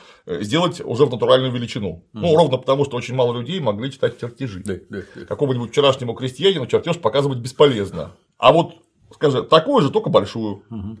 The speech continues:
Speaker 2: мгм.
Speaker 1: О, другое дело. Соответственно, во всех этих модельках, э,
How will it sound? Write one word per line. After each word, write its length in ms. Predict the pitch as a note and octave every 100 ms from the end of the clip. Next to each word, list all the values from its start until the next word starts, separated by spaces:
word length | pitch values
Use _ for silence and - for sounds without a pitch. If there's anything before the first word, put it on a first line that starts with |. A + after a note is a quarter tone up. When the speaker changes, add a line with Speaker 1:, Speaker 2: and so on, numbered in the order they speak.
| -
Speaker 2:
мгм. 100 | G#2+
Speaker 1:
О, 220 | C#4+ D#4 -
другое 340 | G#2+ G#2+ G3+ C3
дело. 380 | G2 A2+ A2+ - - -
Соответственно, 800 | D3 D#3 F3+ - C#3+ C3+ A2 - _ -
во 100 | D#3
всех 220 | A3 E3+
этих 160 | C#3 A#2
модельках, 580 | D#3+ D3+ A#2+ F#2+ E2+ - _ _ _ _ _ -
э, 120 | G#2+